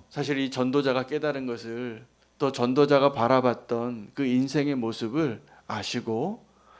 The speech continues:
우리에게 진정한 구원과 참된 기쁨과, 음, 평안과 안식을 주시기 위하여 우리에게 찾아오신 것이 분명합니다.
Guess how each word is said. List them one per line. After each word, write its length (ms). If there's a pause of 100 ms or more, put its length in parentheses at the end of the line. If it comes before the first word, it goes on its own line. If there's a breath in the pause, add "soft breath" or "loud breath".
(420 loud breath)
우리에게 680
진정한 760
구원과 640
참된 400
기쁨과, 840 (580 loud breath)
음, 400 (320)
평안과 500
안식을 460
주시기 380
위하여 220
우리에게 280
찾아오신 560
것이 300
분명합니다. 920